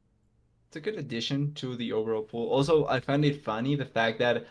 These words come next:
the, uh, because of how it's set up now with the schedule, right? The fact that N A C L is always going to be with the same, uh, it's going to be equal to the rest,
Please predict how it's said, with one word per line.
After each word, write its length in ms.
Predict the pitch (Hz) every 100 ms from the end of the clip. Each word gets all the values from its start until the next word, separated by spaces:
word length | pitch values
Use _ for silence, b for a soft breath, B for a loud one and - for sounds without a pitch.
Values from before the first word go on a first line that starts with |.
| B _ _ _
the, 540 | 139 131 127 - 127 120
uh, 40 | 117 -
because 260 | 127 147
of 120 | 170
how 340 | 147 - 131 131
it's 160 | 127
set 180 | - 127
up 200 | 123 -
now 200 | 107 113
with 140 | 135 131
the 60 |
schedule, 480 | - - 110 127 123
right? 320 | 107 101 123
The 80 | 117
fact 280 | - 113 117
that 220 | 120 -
N 140 | 117 123
A 80 |
C 240 | 135 127 117
L 160 | 127
is 120 | 123 117
always 200 | 117 117
going 180 | 120 117
to 100 | 117
be 280 | 117 117 B B - _ _ 139
with 260 | 139 151
the 100 | 151
same, 640 | 147 151 139 143 135 131
uh, 40 | 120
it's 220 | 127 -
going 240 | - 156
to 80 | 180
be 80 | 185
equal 240 | 151 180
to 100 | 147
the 140 | 175 123
rest, 300 | 117 156